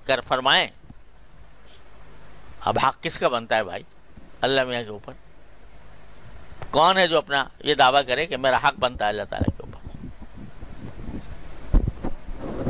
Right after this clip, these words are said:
हम क्या, कहाँ अल्लाह तबारक व तआला कहाँ? एक कीड़ा, बेहकीकत कीड़ा, वो क्या मेरा हक अल्लाह मियाँ के ऊपर?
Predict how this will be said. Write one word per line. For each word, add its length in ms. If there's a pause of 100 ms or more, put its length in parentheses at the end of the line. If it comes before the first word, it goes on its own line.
(100)
हम 240
क्या, 340 (1200)
कहाँ 300
अल्लाह 220
तबारक 320
व 100
तआला 240
कहाँ? 500 (400)
एक 180 (520)
कीड़ा, 500 (1400)
बेहकीकत 720
कीड़ा, 320 (1120)
वो 120
क्या 200
मेरा 220
हक 220
अल्लाह 200
मियाँ 180
के 80
ऊपर? 200